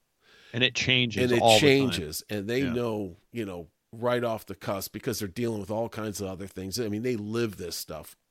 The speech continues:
Speaker 2: I
Speaker 1: Yeah.
Speaker 2: don't,
Speaker 1: Yep.
Speaker 2: I don't want
Speaker 1: Right.
Speaker 2: to. I hate
Speaker 1: Right.
Speaker 2: pushing numbers around. I'm a sales guy, and, and, uh, the, the last thing salespeople like to do is paperwork,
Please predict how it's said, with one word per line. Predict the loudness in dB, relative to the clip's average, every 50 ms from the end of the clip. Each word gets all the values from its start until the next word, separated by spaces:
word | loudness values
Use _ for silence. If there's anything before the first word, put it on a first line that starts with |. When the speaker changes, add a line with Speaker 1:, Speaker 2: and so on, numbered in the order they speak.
| _ _ -6
Speaker 2:
I | -4 -2 0
Speaker 1:
Yeah. | 2 2 2
Speaker 2:
don't, | 2 0 -4 -8 -12 -10
Speaker 1:
Yep. | -6 -2
Speaker 2:
I | -2 0
don't | 0 0 -2 -2 -4
want | -6 -4 -2 -2 -2
Speaker 1:
Right. | -2 -2
Speaker 2:
to. | -4 -6 -6 -8 -10 _ _ _ _ _ _ _ -6
I | -6 -4
hate | -2 0 0
Speaker 1:
Right. | 0 0 0
Speaker 2:
pushing | -2 -2 -2 -2 -4 -4 -4
numbers | -4 -6 -6 -8 -10 -10 -10 -10
around. | -10 -10 -10 -10 -10 -10 -8
I'm | -6 -6 -6
a |
sales | -4 -4 -2 -2 -2 0 -2 -2 -4 -4
guy, | -4 -2 -2 -2
and, | -2 -2 -4 -4 -8 -12 -20 -20 -20 -20 -20 -20 _ _ -10
and, | -6 -6 -4 -4 -4 -4
uh, | -4 -2 -4 -4 -6 -6 -6
the, | -6 -6 -6 _ _ -14
the | -10
last | -6 -4 -2 -2 -2 -4 -4
thing | -4 -4 -4
salespeople | -2 -2 -2 0 -2 -2 -2 -4 -4 -4 -4 -6 -8 -8 -10 _ _ _ _ -20 -20 -20 _ _ -12 -4
like | -2 -2 -2 0 -2
to | -6 -4
do | -2 -2 -2 -2
is | -4 -6
paperwork, | -4 -2 -2 -2 -2 -4 -8 -8 -8 -8 -10 -10 -14 -20